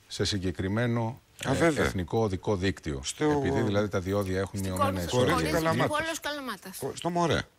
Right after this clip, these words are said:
Speaker 3: Στο
Speaker 1: Ακριβώς.
Speaker 2: Ναι, αυτό που λέγανε ότι χαρίσαμε τριακόσια τριάντα εκατομμύρια στον Πόμπολ, ας πούμε. Αυτό είναι, κα-, για να το συνδέσω και με την προηγούμενη συζήτηση, μία διαπραγμάτευση και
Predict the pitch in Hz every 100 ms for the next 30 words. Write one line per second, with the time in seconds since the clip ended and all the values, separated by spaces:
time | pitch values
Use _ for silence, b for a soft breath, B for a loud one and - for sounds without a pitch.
0 | - - 98 82 73 - - 95 - 98
1 | 160 139 131 151 151 135 135 127 92 B
2 | B B B - 101 120 123 139 139 135
3 | 127 - 101 92 - 113 - - 104 131
4 | 123 101 107 135 143 139 139 101 73 -
5 | _ _ _ _ - - 82 - 82 113
6 | - - B B B B B 98 - 131
7 | 135 131 139 131 123 85 - B B B
8 | - 98 101 95 101 123 - 120 107 107
9 | 110 123 101 - 85 82 - 113 - B
10 | B B B B B 92 98 117 110 104
11 | 92 87 101 107 104 - 95 92 87 78
12 | - - 87